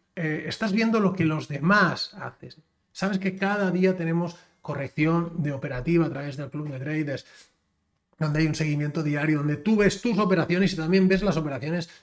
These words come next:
de los compañeros. Eso te, aparte del aprendizaje que te supone ver los errores y aciertos de los demás, te anima a hacer las cosas bien y decir, "Mira, los compañeros haciendo lo mismo que yo, la misma formación y demás,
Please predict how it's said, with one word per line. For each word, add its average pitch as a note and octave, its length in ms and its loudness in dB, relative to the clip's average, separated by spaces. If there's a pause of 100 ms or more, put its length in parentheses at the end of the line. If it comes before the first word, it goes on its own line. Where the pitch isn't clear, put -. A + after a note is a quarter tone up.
(140)
de D#3+ 160 0
los D#3 140 -2
compañeros. D3 640 0 (240)
Eso G#3+ 240 0
te, - 240 -6 (100)
aparte B3 320 2
del B3 160 4
aprendizaje F#3 880 2
que E3 120 4
te D3+ 80 0
supone E3 460 2
ver F3 160 4
los F3+ 200 4
errores F3+ 340 4
y D#3 40 -4
aciertos E3 340 0
de D3 60 -2
los C#3+ 160 -4
demás, C#3+ 360 -2 (360)
te F#3 140 6
anima E3+ 720 4 (100)
a D#3+ 120 2
hacer F#3 260 2
las F3+ 160 4
cosas C#3+ 300 -2
bien F#3 220 4
y E3+ 60 -2
decir, D3 240 -4
"Mira, F3 220 6
los D3 140 -4
compañeros G3 580 0 (200)
haciendo A#3 340 -4
lo G3 100 4
mismo F#3 320 4
que D3+ 120 -2
yo, E3+ 220 6
la D3 140 0
misma F#3 260 0
formación E3 680 0
y D3+ 40 0
demás, F#3+ 440 0